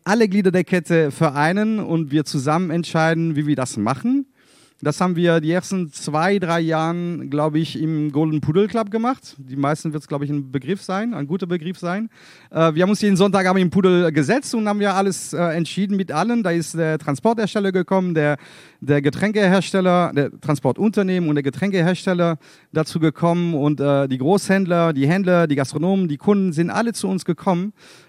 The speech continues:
und, äh, wir haben alle entschieden, was wir wie machen sollen.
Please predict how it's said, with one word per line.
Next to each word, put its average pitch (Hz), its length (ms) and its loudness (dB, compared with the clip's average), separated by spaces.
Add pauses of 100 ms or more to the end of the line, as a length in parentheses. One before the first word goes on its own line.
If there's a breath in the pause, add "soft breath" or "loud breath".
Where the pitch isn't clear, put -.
(140)
und, 165 240 2
äh, 165 160 4
wir 170 140 2
haben 165 140 0
alle 165 200 2
entschieden, 170 540 0
was 156 400 -2
wir 156 340 2
wie 156 180 -2
machen 156 360 0
sollen. 117 460 0